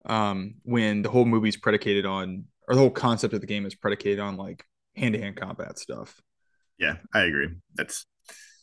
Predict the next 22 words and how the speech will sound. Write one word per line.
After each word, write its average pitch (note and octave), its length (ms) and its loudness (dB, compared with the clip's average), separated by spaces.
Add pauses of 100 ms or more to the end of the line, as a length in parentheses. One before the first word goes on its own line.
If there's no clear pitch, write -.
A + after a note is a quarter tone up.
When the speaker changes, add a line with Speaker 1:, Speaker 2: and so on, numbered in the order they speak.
(640)
Speaker 2:
it. C#3+ 180 2 (2000)
And C3 120 2
I, C#3 260 8
I C#3 40 6
don't C#3+ 160 4
know A#2 120 8
how G#2 400 4 (640)
<laughs> - 640 -20
with, A2+ 280 0 (140)
I B2+ 100 4
don't C#3 200 6
know G#2+ 400 4 (400)
Speaker 1:
Defend C#3+ 300 6
it. - 160 6
Speaker 2:
what A2 360 6
Speaker 1:
Defend G3+ 200 12
Speaker 2:
of - 20 12
the F#3+ 80 12
Speaker 1:
it. - 60 10
<laughs> - 20 -2
Speaker 2:
story. A2 680 2
<laughs> - 140 -6